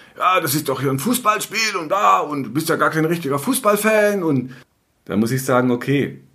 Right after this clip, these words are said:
es ist ein Fußballspiel, aber es ist kein Krieg. Nur die Emotionen und das Verhalten <laughs> ist oft, also wie im Kriegsgebiet, da wird rumgeschrien, es gibt Schlägereien. Ich habe tatsächlich Schlägereien am Sportplatz <laughs> erlebt.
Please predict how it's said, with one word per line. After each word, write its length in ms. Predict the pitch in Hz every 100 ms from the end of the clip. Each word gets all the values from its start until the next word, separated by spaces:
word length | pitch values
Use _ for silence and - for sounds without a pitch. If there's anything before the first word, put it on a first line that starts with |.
| _
es 140 | - 101
ist 120 | 113
ein 80 | 135
Fußballspiel, 800 | 143 147 165 160 160 98 98 -
aber 240 | 90 107
es 120 | 110 120
ist 180 | 123
kein 260 | - 104 104
Krieg. 420 | - 185 - - - _ _ _ _ - _
Nur 200 | 139 139
die 240 | 117 120
Emotionen 800 | 113 110 104 - 123 190 277 123
und 140 | - 110
das 160 | 110
Verhalten 840 | - 117 208 196 202 220 - 147 -
<laughs> 20 |
ist 200 | 139 -
oft, 240 | 120 - - _ _
also 220 | 101 104
wie 100 | 113
im 100 | 123
Kriegsgebiet, 680 | 127 135 135 151 143 131 110
da 100 | 113
wird 160 | 127
rumgeschrien, 880 | 117 135 147 139 135 - 139 135 131 - - -
es 140 | -
gibt 180 | 156 135
Schlägereien. 640 | 143 127 120 101 160 127
Ich 100 | -
habe 120 | 101
tatsächlich 260 | 107 117 113
Schlägereien 460 | 113 107 98 123
am 80 | 143
Sportplatz 680 | - - 101 - - - -
<laughs> 80 | 117
erlebt. 540 | 135 127 - 135 -